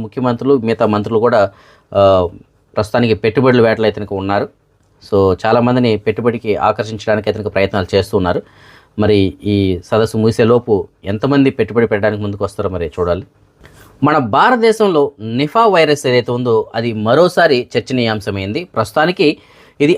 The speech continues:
అత్యవసర చర్యలు చేపట్టడానికి కూడా కారణమైతే అవుతుంది. దీనికన్నా వివరాలుగా, దీనికి సంబంధించిన వివరాలుగా మనం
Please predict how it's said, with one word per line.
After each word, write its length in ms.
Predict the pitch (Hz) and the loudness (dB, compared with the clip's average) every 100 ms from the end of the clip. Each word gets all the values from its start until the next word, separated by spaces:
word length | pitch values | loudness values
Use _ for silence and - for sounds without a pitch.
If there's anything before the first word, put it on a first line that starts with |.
| - | 0
అత్యవసర 520 | 151 - 226 220 220 196 | -4 2 4 4 2 -2
చర్యలు 280 | 180 170 160 - | 0 0 0 0
చేపట్టడానికి 500 | 147 143 139 139 135 | -2 0 -2 -2 -2
కూడా 100 | 170 - | -4 0
కారణమైతే 460 | 123 123 120 113 123 107 | 0 2 0 -2 -2 -2
అవుతుంది. 320 | 92 - - _ - | -2 -6 -20 _ -14
దీనికన్నా 280 | 101 113 139 131 | -8 -2 2 4
వివరాలుగా, 280 | 156 147 143 110 | 4 2 0 -2
దీనికి 160 | 123 127 | -6 -4
సంబంధించిన 240 | 135 147 143 | -2 -2 0
వివరాలుగా 260 | 151 156 | 0 0
మనం 100 | 147 | -2